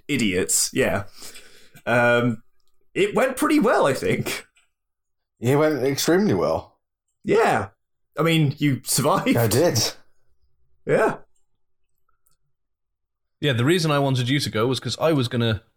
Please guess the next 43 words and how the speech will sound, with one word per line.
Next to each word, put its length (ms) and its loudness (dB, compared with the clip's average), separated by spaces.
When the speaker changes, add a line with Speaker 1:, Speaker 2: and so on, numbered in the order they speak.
Speaker 3:
maneuver 340 2
away 460 0
from 240 -4
F 180 -4
M 140 -6
A, 300 -2
because 300 0
you 60 0
were 80 0
talking 240 0
about 180 0
homunculi 600 0
and 200 -2
being 200 -2
created 480 -4
with 120 -6
a 60 -4
purpose, 720 -4
which 140 -2
I 60 4
thought 180 2
was 140 -2
an, 120 -2
a 80 -10
wonderful 960 0
opportunity 640 0
to 180 -2
read 520 0
one 160 0
of 100 4
my 140 2
favourite 400 0
passages 500 -2
in 140 0
literature 460 -4
that 140 -6
sums 380 0
up 180 -2
why 500 2
these 280 0
kinds 320 -2
of 80 -6
characters 720 -4